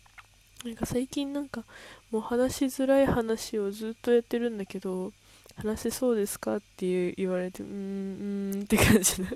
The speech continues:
回をずっとやってて、しんどーと思って、まあ、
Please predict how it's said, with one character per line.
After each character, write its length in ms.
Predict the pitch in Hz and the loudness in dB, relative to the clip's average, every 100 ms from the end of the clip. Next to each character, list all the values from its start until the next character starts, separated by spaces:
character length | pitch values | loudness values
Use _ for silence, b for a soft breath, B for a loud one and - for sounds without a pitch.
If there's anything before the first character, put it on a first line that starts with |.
| - | -4
回 260 | - 190 | 4 6
を 80 | 175 | 4
ず 120 | 170 | 2
っ 20 | |
と 160 | 165 - | -4 -4
や 80 | 202 | -4
っ 20 | |
て 160 | - 233 | -4 -10
て、 300 | - 190 226 302 370 B B B | -6 -8 -6 -8 -6 B B B
し 220 | - - 196 | -8 -2 0
ん 140 | 196 | 0
ど 440 | 208 202 202 202 208 | 0 0 2 0 -2
ー 20 | |
と 140 | - | -4
思 140 | 170 175 | -6 -6
っ 40 | |
て、 340 | - - 160 - | -10 -8 -6 -6
ま 260 | 180 | -8
あ、 40 | 175 | -8